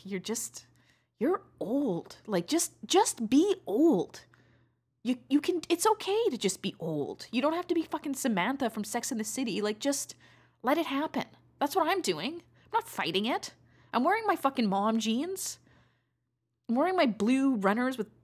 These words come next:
pink highlights. Like, I'm do-, I'm doing these things. I'm just, I'm being old. And I'm reveling in it. So we walk by her. And then we get lost. And, like, five, six, seven minutes later, we come back up the same ramp. And guess who's still there?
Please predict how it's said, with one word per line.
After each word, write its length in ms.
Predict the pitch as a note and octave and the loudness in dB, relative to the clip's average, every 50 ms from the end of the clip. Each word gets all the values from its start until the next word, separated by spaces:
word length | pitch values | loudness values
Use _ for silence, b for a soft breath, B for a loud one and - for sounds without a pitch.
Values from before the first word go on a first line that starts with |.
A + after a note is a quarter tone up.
| _ _ _ - | _ _ _ -4
pink 260 | - A#3+ A#3 - - | -2 -2 -2 -2 -4
highlights. 640 | - - - F#3 G#3 A#3 C#4 D4+ D#4+ - - - - | -6 0 2 4 4 4 2 0 -2 -4 -6 -6 -8
Like, 120 | C4 - | -4 -2
I'm 100 | C4+ A#3+ | -2 -2
do-, 120 | A3 B3 - | -2 -2 -2
I'm 140 | - C4 A#3+ | -2 -2 -2
doing 340 | A3 A#3+ D4+ F4 G#4 A4 G#4 | -2 -2 -2 0 0 0 0
these 180 | F#4 E4 - - | -2 -2 -2 0
things. 400 | - C4 B3 F#3+ - - - - | 0 2 0 0 -2 -6 -8 -6
I'm 140 | - F#3 | -6 -6
just, 280 | F3+ - E4+ - - - - | -4 -4 -4 -4 -4 -2 -4
I'm 120 | A3 G3+ | -4 -4
being 280 | E3+ - C4+ F#4 A4+ G#4 | -2 -4 -2 -2 0 0
old. 460 | G3+ G3+ A#3 B3+ A3 - - - - - b b b b b b b b b - | 2 2 2 0 -2 -4 -6 -10 -20 -20 b b b b b b b b b -6
And 80 | - A3+ | -2 0
I'm 100 | A3 A3 | 2 4
reveling 360 | A3+ A#3+ B3 C4 C4 A#3 G#3 | 6 4 4 4 0 -2 -2
in 80 | F3+ - | -4 -6
it. 240 | - - - - _ _ _ | -8 -14 -18 -20 _ _ _
So 160 | - - C4+ | -8 -4 -2
we 60 | C#4+ | 0
walk 240 | C#4+ F4 F#4 F#4 F#4 | 6 6 6 6 4
by 180 | - F3 E3 F#3 | -4 -4 -4 -4
her. 280 | F#3+ F#3+ - - A3 b b b b b b b b b b b - | -6 -8 -8 -8 -12 b b b b b b b b b b b -2
And 100 | B3 B3 | 2 2
then 120 | C4+ C#4 | 4 4
we 60 | C#4+ | 4
get 200 | C#4 D4+ D4 - | 4 2 2 4
lost. 500 | A3 A3+ F#3 D#3 - - - - - - - _ | 4 4 4 4 4 0 -2 -6 -10 -10 -10 _
And, 300 | - A#3+ A#3+ A#3+ A#3+ A#3 - - | 4 4 4 4 2 -2 -4 0
like, 180 | A3 A#3 A3 A3+ | 2 2 2 2
five, 300 | - C#4 C4+ C4+ C#4 C#4 | 4 6 6 6 6 4
six, 320 | - - B3 B3 B3 - | 0 -4 -4 -4 -4 -2
seven 320 | - C4 B3 A#3 B3+ A#3 | 4 4 4 4 4 0
minutes 260 | A#3+ A#3+ A#3 G#3+ A3 - | 0 -2 -2 -4 -2 0
later, 420 | B3+ B3+ B3 G#3+ G3 G3 A3+ A3+ - | 0 2 2 2 2 0 -2 -6 -6
we 120 | A3 B3+ B3+ | -6 -6 -4
come 240 | - D4 C4 C4 | -4 -6 -4 4
back 200 | C4 A#3 G#3+ - | 4 4 4 4
up 120 | B3 A#3 - | 2 -2 0
the 80 | A3+ | -2
same 320 | G#3+ - A#3+ A#3 G#3+ G3+ G#3+ | -2 0 0 0 0 2 2
ramp. 360 | B3 C4 A#3+ F#3+ F#3+ - - - _ b b b b b b b b b b b - | 4 4 4 2 -2 -4 -8 -18 _ b b b b b b b b b b b -2
And 140 | C4 B3+ C4 | -2 0 2
guess 220 | D#4 D#4+ E4 - | 2 0 0 2
who's 200 | - E4+ E4 - | 0 0 0 0
still 300 | - - - D#4+ F4 E4+ | -2 -4 -2 -2 -2 0
there? 400 | D#4 D#4+ F4 G4 F#4+ - - - | -2 -2 -4 -4 -4 -6 -8 -10